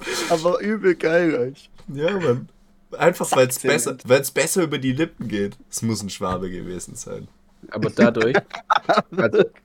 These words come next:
Speaker 3: aus dem logischen Prinzip jetzt, dadurch, dass ich wieder mit der Kirche natürlich näher dran war, krieg ich den Punkt eigentlich, oder?
Speaker 1: Arschlecken.
Speaker 2: Ich rechne kurz die Punkte zusammen.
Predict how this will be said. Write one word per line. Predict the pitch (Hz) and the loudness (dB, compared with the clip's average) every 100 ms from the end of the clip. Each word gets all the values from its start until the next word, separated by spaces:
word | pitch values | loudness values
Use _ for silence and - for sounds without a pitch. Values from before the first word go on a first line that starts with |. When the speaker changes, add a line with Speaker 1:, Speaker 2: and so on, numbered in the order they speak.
| _ - - - - _ _ _ _ - _ | _ -20 -20 -20 -20 _ _ _ _ -20 _
Speaker 3:
aus | - 110 | -4 -2
dem | 120 | 0
logischen | 123 123 120 | 0 0 -4
Prinzip | 110 110 - 127 | -8 -6 -4 -2
jetzt, | 110 - - - - - | -2 -4 -18 -20 -20 -6
dadurch, | 120 120 | -4 -2
dass | 120 | -2
ich | 127 131 | -2 -2
wieder | 123 120 | -2 -2
mit | 113 | -2
der | 107 | -4
Kirche | - 135 127 | -2 0 0
natürlich | 117 101 110 | -4 -4 -6
näher | 110 107 104 | -4 -4 -4
dran | - 113 | -4 -4
war, | 107 | -4
krieg | 110 107 | -6 -10
ich | |
den | - 101 | -10 -10
Punkt | 107 98 | -10 -10
eigentlich, | 78 92 92 104 | -10 -10 -10 -8
oder? | 113 131 _ _ _ _ _ _ _ _ _ _ _ _ _ _ _ _ _ _ _ _ _ _ - | -8 -10 _ _ _ _ _ _ _ _ _ _ _ _ _ _ _ _ _ _ _ _ _ _ -8
Speaker 1:
Arschlecken. | 123 165 113 104 107 - _ _ _ _ _ _ - - - - - - _ _ _ _ - | -6 -2 -4 -4 -8 -20 _ _ _ _ _ _ -20 -20 -20 -20 -20 -20 _ _ _ _ -14
Speaker 2:
Ich | 104 - | -12 -4
rechne | 113 120 110 | -4 -4 -6
kurz | 120 101 | -6 -8
die | - | -10
Punkte | 98 107 107 98 | -8 -6 -4 -6
zusammen. | - 92 - 101 127 | -8 -12 -8 -6 -8